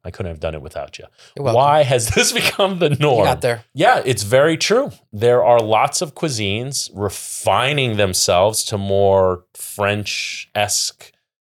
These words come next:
Speaker 1: atmospheres, techniques, plating, things like that. It's, it's been happening for quite a long time, actually. And I think it's very fun and exciting. However, funny enough, like, I wouldn't go to eat at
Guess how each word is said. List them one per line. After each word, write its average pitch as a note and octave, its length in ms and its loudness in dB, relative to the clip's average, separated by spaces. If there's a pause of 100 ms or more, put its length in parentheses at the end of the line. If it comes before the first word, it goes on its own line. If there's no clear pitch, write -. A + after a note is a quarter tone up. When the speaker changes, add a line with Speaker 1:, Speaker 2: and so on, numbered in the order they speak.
(320)
Speaker 1:
atmospheres, A#2 1040 -4
techniques, A2 680 -10
plating, G2+ 880 -6 (560)
things F#2 220 -14
like F#2 160 -10
that. - 240 -10
It's, - 260 -14
it's F2 180 -12
been C3+ 200 -4
happening D2+ 440 -14
for - 140 -20
quite - 360 -10 (100)
a E2+ 80 -20
long F2 340 -10
time, - 360 -14 (320)
actually. - 460 -20 (100)
And D#2+ 240 -14
I G2 180 -8
think D#2+ 320 -14
it's - 220 -16 (140)
very E2+ 360 -6
fun F2 320 -12 (180)
and D#2+ 120 -16
exciting. - 480 -10 (180)
However, F2 480 -6
funny B2 340 -8
enough, F2+ 400 -8 (560)
like, F#2+ 160 0
I G#2+ 140 0
wouldn't G2+ 280 0
go E2 140 -4
to D#2+ 60 -8
eat D#2+ 240 -10
at - 180 -12